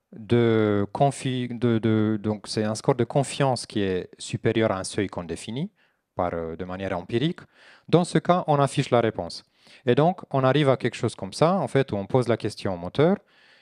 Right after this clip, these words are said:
Et donc, si le seuil est suffisant, bah, il va, il va afficher la réponse. Donc, je vais juste vous montrer ça en live. Euh, donc, euh, c'est bien que ça charge, euh,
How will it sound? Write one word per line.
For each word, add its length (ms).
Et 60
donc, 180
si 140
le 100
seuil 220
est 40
suffisant, 640
bah, 160
il 80
va, 400
il 140
va 220
afficher 380
la 100
réponse. 480
Donc, 140
je 100
vais 300
juste 280
vous 100
montrer 280
ça 200
en 120
live. 300
Euh, 720
donc, 340
euh, 880
c'est 180
bien 180
que 100
ça 120
charge, 340
euh, 520